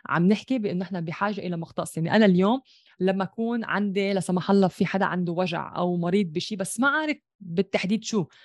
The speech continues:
هل هو بشخص حاله بقول يمكن مشكلة من معدتي، يمكن مشكلة من راسي، يمكن مشكلة من إيدي، حيروح عن مختص ويقول له بأنه حاسس هيك هيك هيك، فشو المشكلة وكيف فيني حلها؟ هل الموضوع بيتطلب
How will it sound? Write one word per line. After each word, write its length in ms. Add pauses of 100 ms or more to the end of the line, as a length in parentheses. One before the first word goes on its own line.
(120)
هل 140
هو 180
بشخص 420
حاله 260
بقول 340
يمكن 320
مشكلة 280
من 140
معدتي، 300
يمكن 300
مشكلة 280
من 140
راسي، 280
يمكن 220
مشكلة 300
من 200
إيدي، 300 (320)
حيروح 320
عن 240
مختص 440
ويقول 240
له 60
بأنه 420 (240)
حاسس 480
هيك 160
هيك 180
هيك، 120
فشو 300
المشكلة 600
وكيف 320
فيني 180
حلها؟ 420 (320)
هل 200
الموضوع 460
بيتطلب 480